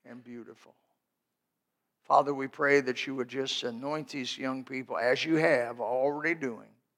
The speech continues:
Anoint their moms and dads. Bless them for the sacrifice and the financial sacrifice.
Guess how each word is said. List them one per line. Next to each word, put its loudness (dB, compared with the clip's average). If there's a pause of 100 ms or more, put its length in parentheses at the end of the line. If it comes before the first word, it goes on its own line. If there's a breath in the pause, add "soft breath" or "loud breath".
(520)
Anoint -10
their 0
moms 2
and -8
dads. 4 (680)
Bless 8
them -2
for 2
the 0
sacrifice 4
and -16
the -20
financial 0
sacrifice. 0